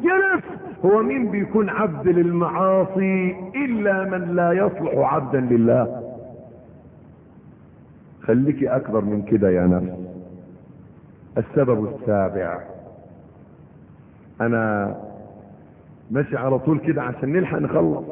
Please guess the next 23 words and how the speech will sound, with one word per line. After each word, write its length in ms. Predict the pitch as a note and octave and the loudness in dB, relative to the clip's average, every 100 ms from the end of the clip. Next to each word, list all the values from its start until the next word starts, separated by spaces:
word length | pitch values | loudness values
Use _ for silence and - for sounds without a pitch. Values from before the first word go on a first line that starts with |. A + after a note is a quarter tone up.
| E3 D3+ - - - - - - - | -14 -16 -18 -20 -20 -20 -20 -20 -6
وبعد 240 | A#2+ B2 C#3+ | -2 -2 0
كده 220 | F3+ E3 | 0 0
معاك 280 | - F3+ E3+ | -4 -4 -4
الشريط 440 | - D#3+ F#3+ E3 | -6 -2 -2 0
إن 120 | D#3+ A#2+ | -2 0
شاء 120 | F3 | 2
الله، 480 | E3+ G3 A3 G#3+ G#3 G#3+ - - - | 4 4 2 -2 -6 -12 -14 -16 -4
اسمع 320 | F3+ C#3+ E3 D3 | -2 -2 -4 0
مرة 520 | F3 D#3+ D3 D3 C#3+ | 0 0 0 0 0
واثنين 600 | D3+ C#3+ E3+ F3+ F3 D#3+ | -2 -2 0 2 2 0
وثلاثة 640 | D#3+ E3 F3 G3 F#3 F3+ | -2 0 2 2 2 0
وأربعة 440 | E3 D#3+ E3 A3 | 0 0 0 0
وعشرة. 800 | G#3 - C4 G3 D#3+ - D3 - - - - - | 0 2 0 0 -2 -2 -8 -14 -16 -20 -20 -4
نسأل 180 | F#3 F#3 | -2 2
الله 140 | G#3 G#3+ | 4 4
أن 60 | |
يعلمنا 520 | G#3+ - G#3 A#3 G#3 F#3 | 2 0 0 2 2 2
ما 80 | |
ينفعنا. 680 | F3 E3 E3 B2+ C3 A2+ G2 - - - - - - - | 2 2 2 2 0 -2 -4 -8 -14 -18 -18 -20 -20 -6
السبب 380 | C#3+ - C4+ A3+ | -4 0 2 2
السابع 840 | F#3 - A3 A3 G#3 A3 G3+ G3 F3+ - - - - - | 0 0 2 2 2 0 0 -2 -6 -10 -14 -16 -16 0
قوة 520 | A#3 A3+ F3 D#3+ C#3+ | 2 2 2 0 2
العلم 800 | D#3+ D3 A#2 F3+ A#3+ B3+ B3 - | 2 0 0 2 4 4 2 -2